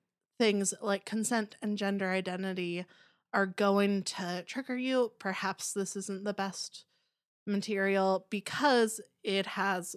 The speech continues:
some outdated stances on that. But I think it tries. It means well. It just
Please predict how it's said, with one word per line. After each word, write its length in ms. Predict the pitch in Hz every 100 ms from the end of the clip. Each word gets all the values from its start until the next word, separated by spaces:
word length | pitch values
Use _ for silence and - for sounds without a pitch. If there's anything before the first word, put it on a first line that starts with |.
| -
some 400 | - 190 185 185
outdated 880 | 208 185 - - 180 170 175 175 175 -
stances 600 | - - 175 170 - 180
on 220 | 185 180 196
that. 280 | 190 214 - -
But 120 | 285
I 80 | 370
think 200 | 415 427
it 100 | 311
tries. 480 | - 208 175 175 -
It 140 | 220
means 420 | 220 226 214 196
well. 320 | 180 175 175 - - - - _
It 160 | 202 190
just 380 | 185 185 -